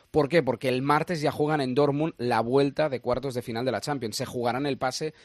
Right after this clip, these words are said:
a las semifinales de la Champions League. Y no entiende que la Liga no proteja a los clubes españoles, eh, no solo el Barça, el Madrid, todos los clubes españoles que, que jueguen Champions, competiciones europeas, no entiende que no los proteja, pues, eh, un poco arreglando ese horario. ¿Por qué? Porque el Leganés-Barça se jugará a las nueve de la noche, dice que esa noche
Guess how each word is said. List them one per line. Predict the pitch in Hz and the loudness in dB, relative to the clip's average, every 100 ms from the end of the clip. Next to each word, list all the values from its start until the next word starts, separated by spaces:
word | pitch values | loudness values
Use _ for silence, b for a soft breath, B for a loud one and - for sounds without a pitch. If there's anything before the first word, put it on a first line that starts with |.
| B B | B B
a | 120 | -4
las | 123 | -2
semifinales | - 123 113 120 127 | -2 -6 -4 -2 -2
de | 135 | 0
la | 113 | -2
Champions | - 123 117 110 | -2 -6 -6 -6
League. | 127 - - | -6 -6 -6
Y | 131 | -2
no | 143 | 0
entiende | 156 147 151 151 156 | 0 0 -2 -2 -4
que | 135 117 104 95 | -4 -6 -6 -8
la | 98 98 | -6 -2
Liga | 127 143 139 | 0 0 0
no | 143 | 0
proteja | 139 127 127 151 | 0 -2 -2 -2
a | |
los | 127 | -4
clubes | - 120 127 | -4 -6 -6
españoles, | 127 - 120 117 120 139 B B B - | -8 -8 -8 -6 -6 -8 B B B -10
eh, | 101 92 | -8 -6
no | 87 98 | -8 -8
solo | 98 | -6
el | 95 | 0
Barça, | 135 - | 0 -2
el | 107 | -6
Madrid, | 104 101 135 131 | -6 -4 -4 -4
todos | - 170 | 2 2
los | 139 | 2
clubes | - 123 | -4 -8
españoles | 123 - 117 110 110 | -8 -10 -10 -8 -10
que, | 117 107 | -12 -14
que | - | -14
jueguen | 113 110 107 | -10 -8 -6
Champions, | - 120 113 - | -6 -6 -8 -10
competiciones | 110 104 117 117 | -10 -8 -10 -8
europeas, | 117 113 120 143 - | -4 -4 -2 -4 -2
no | 143 | 0
entiende | 147 143 143 | 0 -2 -4
que | 147 | -4
no | 120 | -4
los | 127 | -4
proteja, | 120 120 113 135 143 b b b | -4 -6 -4 -6 -8 b b b
pues, | - 123 | -6 -4
eh, | 120 107 104 | -2 -2 -4
un | 107 | -4
poco | 131 139 | -2 -2
arreglando | 127 120 131 | 0 0 0
ese | 139 131 | 0 0
horario. | 120 139 117 | 0 0 -2
¿Por | 113 | -4
qué? | 113 135 | -6 -6
Porque | 101 107 | -6 -8
el | 98 98 | -6 -6
Leganés-Barça | 101 98 110 104 131 123 | -6 -6 -8 -4 -4 -4
se | 107 | -12
jugará | - 107 110 | -6 -4 -2
a | |
las | 110 | -2
nueve | 117 | -2
de | 117 | -2
la | 123 | -2
noche, | 143 139 | -2 -4
dice | 120 120 | -6 -6
que | 107 | -8
esa | 104 107 | -8 -8
noche | 120 110 | -6 -8